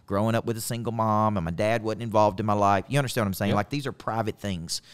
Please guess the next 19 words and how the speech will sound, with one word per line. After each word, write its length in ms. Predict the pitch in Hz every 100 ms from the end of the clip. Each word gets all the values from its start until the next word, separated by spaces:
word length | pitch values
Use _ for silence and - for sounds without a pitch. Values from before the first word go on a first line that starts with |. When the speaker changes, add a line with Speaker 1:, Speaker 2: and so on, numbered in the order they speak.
| - - - _
Speaker 1:
But, 300 | 107 123 -
but 160 | 117 110
over 240 | 117 117
the 100 | 113
past 380 | - 123 113 -
two 100 | 120
years, 280 | 110 98 90
the 200 | 87 101
number 520 | 98 113 147 147 139
one 260 | 135 127 123
thing 380 | 117 90 71 -
that 140 | 95 92
has 180 | 101 101
made 220 | 98 98
me 80 | 92
a 40 |
more 200 | 92 92
effective 480 | - 98 98 107 -
communicator 720 | 101 98 90 82 78 58